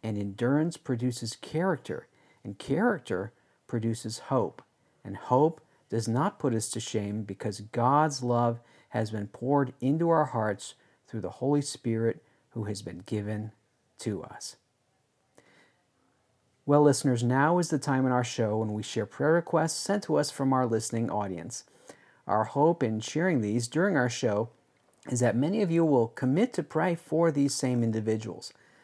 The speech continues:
Though the Lord wants to hear our prayers, and we know that prayer works. So let's all do our part in lifting up these requests to the Lord.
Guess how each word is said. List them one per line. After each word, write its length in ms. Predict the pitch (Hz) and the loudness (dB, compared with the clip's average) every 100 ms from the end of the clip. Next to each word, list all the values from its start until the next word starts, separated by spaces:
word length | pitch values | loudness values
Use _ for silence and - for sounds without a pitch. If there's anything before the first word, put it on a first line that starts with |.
| _ _ _ | _ _ _
Though 100 | 110 | -6
the 80 | 104 | 0
Lord 400 | 120 131 123 104 | 4 4 2 0
wants 320 | 117 160 170 | 4 4 2
to 120 | - | -2
hear 220 | 135 165 175 | -2 0 2
our 80 | |
prayers, 500 | 165 - 120 110 117 | 0 2 4 4 0
and 140 | 95 104 | -2 -2
we 100 | 117 | 2
know 440 | 135 208 127 120 - _ - | 2 2 2 0 -6 _ -4
that 140 | 113 | -4
prayer 340 | - 127 123 123 | -4 2 6 6
works. 400 | 131 113 - - | 6 4 2 -6
So 140 | - | -6
let's 200 | 110 107 | -4 -2
all 200 | 98 131 | 2 4
do 100 | 131 | 6
our 140 | 147 120 | 8 6
part 400 | - 139 196 - | 4 2 2 -2
in 180 | 107 | -4
lifting 540 | 107 127 170 - 175 160 | 0 2 2 2 0 0
up 160 | 156 | 0
these 180 | 165 151 | 0 2
requests 580 | 156 156 131 117 120 - - _ _ _ - | 2 0 2 2 2 -6 -12 _ _ _ -2
to 140 | 131 | 0
the 80 | 123 | 2
Lord. 320 | 117 92 73 | 2 2 -2